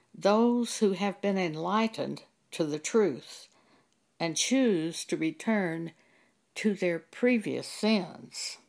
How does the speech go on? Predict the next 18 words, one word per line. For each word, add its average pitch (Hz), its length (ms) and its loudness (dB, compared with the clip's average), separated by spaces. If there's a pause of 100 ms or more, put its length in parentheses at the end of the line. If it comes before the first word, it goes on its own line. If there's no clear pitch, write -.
(1040)
Hebrews 220 840 2 (220)
ten 196 460 -2
twenty-six, - 1120 -6 (540)
"For - 260 2
if 220 220 2
we 254 180 6
sin 240 380 4
willfully, 240 880 0 (1080)
after 240 440 2
that 196 440 0 (380)
we 208 200 4
have 208 200 0
received 196 640 2
the 165 120 -4
knowledge 185 520 -2
of - 180 -10
the - 100 -6
truth, - 760 -6